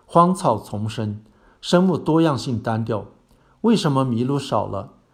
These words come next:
柳树却没有在这些地方生长？生物学家做了这么一个对比实验，他们测量三处河边的柳树生长情况：一处和平时一样，麋鹿可以吃到柳树；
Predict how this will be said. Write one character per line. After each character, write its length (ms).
柳 180
树 240
却 220
没 120
有 140
在 160
这 140
些 160
地 160
方 160
生 260
长？ 320
生 220
物 60
学 180
家 220
做 200
了 120
这 180
么 140
一 100
个 100
对 220
比 160
实 220
验， 260
他 120
们 140
测 240
量 220
三 260
处 180
河 240
边 220
的 60
柳 200
树 220
生 240
长 180
情 220
况： 280
一 140
处 240
和 180
平 260
时 160
一 220
样， 320
麋 180
鹿 180
可 140
以 100
吃 200
到 140
柳 220
树； 360